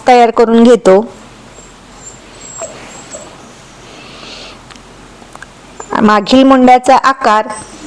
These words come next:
पुढील मुंड्याचा आकार देऊन घ्यायचा. दंडगेराला अर्धा इंच आतमध्ये घेऊन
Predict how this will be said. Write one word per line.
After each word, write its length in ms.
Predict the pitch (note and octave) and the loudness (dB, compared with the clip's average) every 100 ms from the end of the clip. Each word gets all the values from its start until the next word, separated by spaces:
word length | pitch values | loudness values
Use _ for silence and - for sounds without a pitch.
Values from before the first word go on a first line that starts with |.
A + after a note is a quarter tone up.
| - - - - | -20 -20 -20 0
पुढील 280 | B3 A#3+ C4 | 2 2 2
मुंड्याचा 520 | B3 B3 A#3 A3+ A#3+ | 2 2 2 2 2
आकार 360 | A#3 - A#3 A3+ | 0 0 -2 0
देऊन 380 | G#3 G#3+ A3 A3+ | 2 2 4 4
घ्यायचा. 440 | A#3 G3 G3 G3 A3 - - - - - - - - - - - - - - - - - - - - - - - - - - - - - - | 4 2 2 -2 -4 -12 -20 -20 -20 -20 -20 -20 -20 -20 -20 -20 -20 -20 -20 -20 -20 -20 -20 -20 -20 -20 -20 -20 -20 -20 -20 -20 -20 -12 0
दंडगेराला 840 | B3 A#3 A#3 B3 C4+ B3+ A#3 A#3 - | 2 4 2 2 2 4 2 2 0
अर्धा 300 | A3 G#3+ G3 | -2 -2 0
इंच 380 | G#3+ G#3+ G#3+ G#3 B3 - - | 2 2 2 2 0 0 -4
आतमध्ये 520 | G#3 G#3 A3 G#3 G#3 | -4 0 2 2 2
घेऊन 400 | A3+ B3 G3 G3 | 2 2 2 0